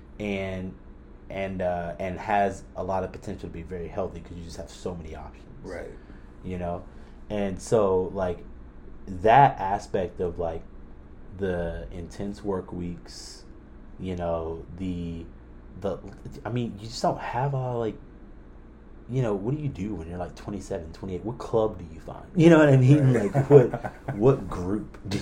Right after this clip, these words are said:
Speaker 1: you find? You
Speaker 2: Uh,
Speaker 1: know, like, you
Speaker 2: yeah,
Speaker 1: wanna say
Speaker 2: I mean,
Speaker 1: something?
Speaker 2: no, yeah, it's just you have your two days kinda fully off. Um,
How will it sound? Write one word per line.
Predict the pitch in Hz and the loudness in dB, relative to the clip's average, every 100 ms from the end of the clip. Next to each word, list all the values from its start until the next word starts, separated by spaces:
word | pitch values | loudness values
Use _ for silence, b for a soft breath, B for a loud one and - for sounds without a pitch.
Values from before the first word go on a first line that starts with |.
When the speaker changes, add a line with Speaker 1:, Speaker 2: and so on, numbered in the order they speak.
| 147 | 2
Speaker 1:
you | 107 101 | 2 -2
find? | - 107 107 | -6 -4 2
You | 123 | 4
Speaker 2:
Uh, | 104 | 4
Speaker 1:
know, | 107 117 | 4 4
like, | 110 98 92 90 - B B B B B B B - - - - - - | 2 -2 -6 -8 -14 B B B B B B B -6 -10 -16 -18 -18 -4
you | 110 | 2
Speaker 2:
yeah, | 120 | 4
Speaker 1:
wanna | 98 | 4
say | 90 | 0
Speaker 2:
I | |
mean, | 92 | -2
Speaker 1:
something? | 85 85 | -4 -2
Speaker 2:
no, | 135 139 123 | 6 8 8
yeah, | 117 107 | 6 2
it's | 101 | 0
just | 110 - | -4 -2
you | 113 | 0
have | 120 123 107 | 4 4 4
your | 104 98 - - - | -4 -4 -8 -18 -10
two | - 120 | 0 2
days | 113 107 104 95 | 6 4 2 -4
kinda | - 101 98 90 87 87 | -4 -2 0 -2 -2 -2
fully | 107 101 85 | -2 0 0
off. | 87 87 87 - - - | 0 0 -2 -8 -12 -8
Um, | 87 85 82 78 78 | -6 -6 -8 -10 -14